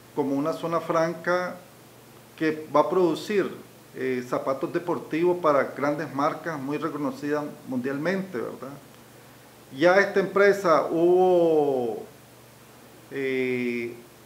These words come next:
una dinámica, ¿verdad? Con inatec, que está capacitando a esta mano de obra, ¿verdad? En esta primera etapa, esta empresa va a generar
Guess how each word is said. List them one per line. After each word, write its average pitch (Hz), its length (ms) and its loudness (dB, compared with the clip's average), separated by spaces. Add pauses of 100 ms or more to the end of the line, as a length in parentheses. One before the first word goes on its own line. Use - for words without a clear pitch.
(460)
una 175 240 2
dinámica, 180 720 2
¿verdad? 147 540 2 (800)
Con 147 280 0
inatec, 185 560 2 (400)
que 151 600 0
está 170 640 -2 (720)
capacitando 160 960 2 (920)
a 156 220 2
esta 165 220 -2
mano 170 240 2
de 135 120 2
obra, 147 280 4
¿verdad? 107 100 -12 (1120)
En 156 120 -4
esta 180 220 0
primera 196 300 4
etapa, 185 540 6
esta 175 180 -2
empresa 185 480 2
va 170 220 4
a 170 40 -2
generar 180 400 2